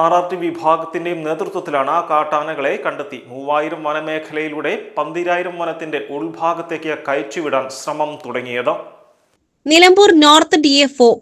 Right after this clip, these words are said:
Speaker 2: പി കാർത്തിക്, എ സി എഫ് അനീഷ സിദ്ദിഖ് ഉൾപ്പെടെയുള്ളവരുടെ സാന്നിധ്യത്തിൽ പൊക്കോട് വനമേഖലയിലെ അന്നുണ്ടയിൽ നിന്നുമാണ് തെരച്ചിൽ തുടങ്ങിയിട്ടുള്ളത്. എന്നാൽ ഇതുവരെ കാട്ടാനകളെ കണ്ടെത്തുവാൻ കഴിഞ്ഞിട്ടില്ല. കാഞ്ഞിരപ്പുഴ സ്റ്റേഷൻ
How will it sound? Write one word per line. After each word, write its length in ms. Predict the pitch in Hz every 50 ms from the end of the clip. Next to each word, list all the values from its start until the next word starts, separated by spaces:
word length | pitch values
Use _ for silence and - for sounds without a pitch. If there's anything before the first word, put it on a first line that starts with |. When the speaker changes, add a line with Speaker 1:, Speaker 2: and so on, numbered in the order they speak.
| _ -
Speaker 2:
പി 100 | 247 220 220 - -
കാർത്തിക്, 460 | 247 233 233 233 - 302 294 302 - _ _ _ _ _ _ _ _ -
എ 80 | 233 285 311 302 -
സി 100 | 359 339 349 349
എഫ് 120 | 330 - - - 240 247
അനീഷ 420 | 247 269 285 302 294 - 339 320 302 -
സിദ്ദിഖ് 380 | 285 262 220 - 254 247 - 240
ഉൾപ്പെടെയുള്ളവരുടെ 800 | 240 226 240 269 269 277 254 240 233 220 214 214 208 196 202 220 214 -
സാന്നിധ്യത്തിൽ 560 | - 220 202 196 220 202 220 196 202 226 285 339 330 - _ _ _ _ _ _ _ _ -
പൊക്കോട് 520 | 311 311 302 - - 359 359 349 349 349 330 - - 240
വനമേഖലയിലെ 720 | 240 247 262 269 277 277 262 - 269 277 277 269 247 214 - - _ - 240
അന്നുണ്ടയിൽ 580 | 262 277 294 311 302 277 233 233 208 185 220 254 - 240
നിന്നുമാണ് 460 | 240 226 226 226 214 202 190 180 214 269 - -
തെരച്ചിൽ 400 | 262 240 214 208 202 - 220 196 196 -
തുടങ്ങിയിട്ടുള്ളത്. 640 | 196 185 185 175 190 190 185 - 175 165 160 - - - - - - - _ - 359
എന്നാൽ 200 | 330 349 359 330 320
ഇതുവരെ 340 | 277 320 370 349 349 330 359 349 320 311
കാട്ടാനകളെ 580 | 254 247 247 - 294 294 302 285 262 269 285 294 -
കണ്ടെത്തുവാൻ 520 | 254 240 233 240 240 - 220 202 202 226 269 269 -
കഴിഞ്ഞിട്ടില്ല. 480 | 262 220 202 208 214 214 202 190 170 175 - _ _ _ _ _ _ - -
കാഞ്ഞിരപ്പുഴ 520 | 311 302 320 320 339 370 381 359 359 349 330 339 320
സ്റ്റേഷൻ 400 | - - 302 285 277 269 - 311